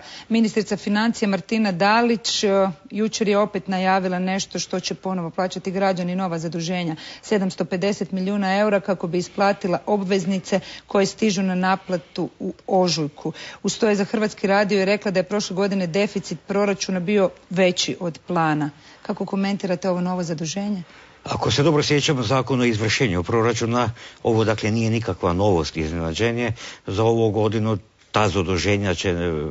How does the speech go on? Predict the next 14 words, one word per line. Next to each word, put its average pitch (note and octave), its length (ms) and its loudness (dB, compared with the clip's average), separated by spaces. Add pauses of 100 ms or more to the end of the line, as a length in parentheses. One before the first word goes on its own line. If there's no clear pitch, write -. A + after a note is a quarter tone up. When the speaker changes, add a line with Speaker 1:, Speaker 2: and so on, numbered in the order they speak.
(260)
Speaker 2:
do D#2 300 0 (520)
kraja G2 240 2
ove F2+ 120 6
godine A#2 340 0
biti A2+ 260 -2
negdje G2 240 0
od F#2 100 -2
trinaest F2 320 -2
do F2 80 -6
četrnaest D#2 440 -4
milijardi A#1+ 340 -8
kuna. - 160 -16 (120)
Speaker 1:
Mhm, E3+ 240 -4 (500)
mhm. D#3 180 -14